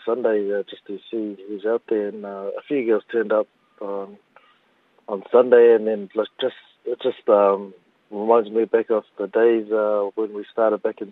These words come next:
twenty eleven with our Niue men's, and, you know, it just all starts again. Like, we just gotta keep on going through data and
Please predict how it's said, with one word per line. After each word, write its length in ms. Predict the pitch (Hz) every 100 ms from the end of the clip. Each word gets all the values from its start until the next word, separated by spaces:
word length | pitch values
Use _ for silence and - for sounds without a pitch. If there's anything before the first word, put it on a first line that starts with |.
| -
twenty 200 | 117 110
eleven 360 | 101 120 120
with 140 | 107 98 107
our 280 | 101 98 98
Niue 360 | 104 113 107
men's, 300 | 107 123 120 _ _ _
and, 200 | 107 101
you 60 | 101
know, 100 | 107
it 100 | -
just 140 | 101 -
all 120 | 104 -
starts 260 | 104 101 101
again. 400 | 104 120 117 104
Like, 160 | 98 -
we 80 | 98
just 180 | 101 -
gotta 300 | 101 95 - _
keep 160 | 113 104
on 240 | 101 95 - _ _ - - -
going 180 | 107 101
through 180 | 104 98
data 600 | 104 113 113 113 104 98
and 140 | 98